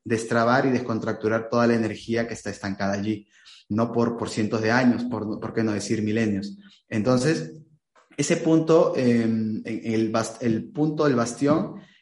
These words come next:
que antiguamente estaba en el Cerro Uritorco, se pasó al Cerro Pajarillo, donde está la, eh, la parte luz, en este caso de este territorio. Sin embargo, esa parte luz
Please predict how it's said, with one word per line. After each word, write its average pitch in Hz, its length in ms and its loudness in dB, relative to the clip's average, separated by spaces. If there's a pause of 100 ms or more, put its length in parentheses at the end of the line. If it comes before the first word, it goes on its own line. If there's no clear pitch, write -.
(160)
que 123 240 2
antiguamente 143 1080 0 (100)
estaba 131 420 2
en 123 100 6
el 113 80 2
Cerro 131 240 0
Uritorco, 135 560 0
se 143 160 -6
pasó 120 260 -4
al 127 100 -2
Cerro 127 280 -6
Pajarillo, 135 480 2
donde 120 260 4
está 127 420 -2
la, 110 380 -4 (400)
eh, 113 180 2
la 113 260 0
parte 131 300 2
luz, 165 440 2
en 117 140 0
este 120 200 -4
caso 127 320 -2
de 120 80 0
este 120 220 -4
territorio. 123 760 0 (180)
Sin 123 240 2
embargo, 151 400 4
esa 135 200 -4
parte 139 320 -4
luz 156 480 -2